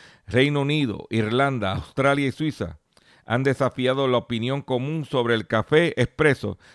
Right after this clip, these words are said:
declarando que menos granos de café molidos de manera más gruesa es la clave para una receta más barata y más consistente.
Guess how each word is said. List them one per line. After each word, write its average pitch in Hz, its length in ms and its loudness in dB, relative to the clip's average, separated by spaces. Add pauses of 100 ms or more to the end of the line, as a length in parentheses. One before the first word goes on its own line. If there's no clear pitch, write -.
(140)
declarando 123 800 0
que 120 340 -2 (840)
menos 147 460 2
granos 151 440 2
de 151 160 4
café 127 540 0 (100)
molidos 127 540 0
de 139 140 2
manera 131 420 0
más 135 260 0
gruesa 127 540 -2 (300)
es 104 220 -6
la 131 300 2
clave 147 360 2
para 117 320 0
una 143 320 -2
receta 139 540 -2
más 123 500 0
barata 127 560 2
y 110 60 -2
más 131 240 -2
consistente. 127 920 -4